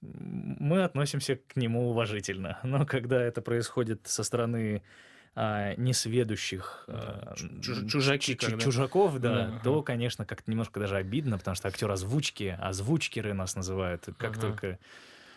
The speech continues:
Speaker 1: это, а
Speaker 2: Да.
Speaker 1: все-таки озвучание и дубляжа, а, то есть артист озвучания и дубляжа, а, это как раз по отношению к дикторам, к тем, кто озвучивает разный материал, типа аудиокниг,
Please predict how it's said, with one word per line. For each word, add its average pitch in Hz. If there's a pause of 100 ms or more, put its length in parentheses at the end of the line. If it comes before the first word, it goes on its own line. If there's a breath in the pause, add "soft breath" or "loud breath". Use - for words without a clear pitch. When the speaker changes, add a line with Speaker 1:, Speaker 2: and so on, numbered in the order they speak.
(200 loud breath)
Speaker 1:
это, 98
а -
Speaker 2:
Да. -
Speaker 1:
все-таки 151
озвучание 131 (100)
и 117
дубляжа, 117 (120)
а, 92
то -
есть -
артист 104
озвучания 113
и 113
дубляжа, 95 (800 loud breath)
а, 98 (120)
это 117
как 113
раз 117 (200)
по 110
отношению 104
к 101
дикторам, 127
к -
тем, 104
кто 95 (160 loud breath)
озвучивает 98
разный 95
материал, 95
типа 92
аудиокниг, 123